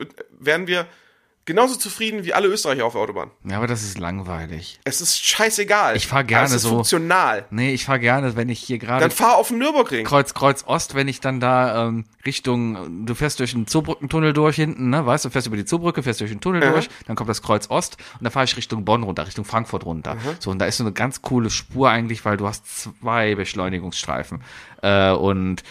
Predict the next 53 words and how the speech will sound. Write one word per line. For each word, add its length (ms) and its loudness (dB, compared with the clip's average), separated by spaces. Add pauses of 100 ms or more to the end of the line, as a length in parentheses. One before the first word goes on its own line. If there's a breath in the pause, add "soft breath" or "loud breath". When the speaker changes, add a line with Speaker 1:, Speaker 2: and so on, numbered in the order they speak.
(140 loud breath)
Speaker 2:
ähm, 320 2 (680)
viele 600 2
wissen 580 0
nicht, 400 -2
dass 140 -4
die 100 0
rechte 320 -2
Spur 540 2
einfach 240 -2
noch 120 -4
fünfhundert 460 -4
Meter 240 -4
weiter 300 -2
geht 320 -8 (100)
und 180 -4
dann 160 4
sie 140 -4
später 280 0
erst 120 -4
einfädelt. 600 -6 (200 loud breath)
Und 80 -12
das 160 -6
nervt 360 -6
immer 120 -8
so, 120 -8
weil 80 -2
die 80 0
immer 120 0
versuchen, 280 -2
im 80 0
letzten 240 -4
Moment 240 0
noch 100 0
rüberzukommen 640 2
und 100 0
sowas. 220 4 (220 loud breath)
Das 100 4
ist 100 0
mir 80 0
egal, 240 -4
da 80 -12
fahre 160 -4
ich 100 -4
auf 120 -6
die 160 -2
Ausweichspur 600 0
und 60 -8
überhole 340 -6
die 40 -4
einfach 240 -8
und 140 -8
ras 180 -6
durch. 240 -14